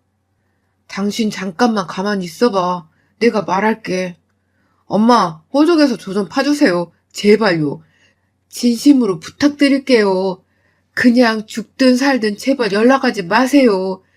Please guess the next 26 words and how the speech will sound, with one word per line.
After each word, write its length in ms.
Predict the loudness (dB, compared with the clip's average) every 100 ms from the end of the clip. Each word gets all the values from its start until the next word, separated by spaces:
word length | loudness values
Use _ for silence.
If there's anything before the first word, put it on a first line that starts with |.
| _ _ _ _ 0
애초에 460 | 2 2 -2 -4 -2
교통사고 600 | -4 -2 0 2 2 0
나서 280 | -6 -8 -8
다 260 | -2 -2
죽어간다고 680 | -2 2 4 4 2 2 0
할 160 | -4 -2
때 280 | 0 0 _ -20 _ 2
제가 320 | 2 2 -2
가는 340 | -4 -4 -2
게 100 | -2
아니었는데 800 | 0 0 0 0 -2 -2 -6 -6 _ _ _ _ -4
미친놈이 840 | -2 -2 -2 -2 0 0 0 -4
그래도 360 | -2 -2 0 0
엄마라고 680 | 0 0 2 2 2 -6 -8 _ _ _
살려야겠다 760 | 2 4 6 4 2 0 -4
싶어서 480 | -6 -6 -6 -4 -6
간 240 | -6 -10 -6
제가 340 | -6 -6 -8
미친놈이니까 1040 | -8 -6 -2 -2 -2 -6 -6 -2 0 0 _ _ _ _
앞으로는 600 | -2 -2 -2 -4 -4 -4 -6
죽었다 500 | -8 -4 -4 0 -2
해도 480 | 0 -2 -4 -6 _ _ _
장례 400 | 2 2 4 0
치러드릴 480 | 0 2 4 2 2
것도 280 | -2 -2 -2
없으니까 720 | -2 -4 -6 -6 -6 -8 -8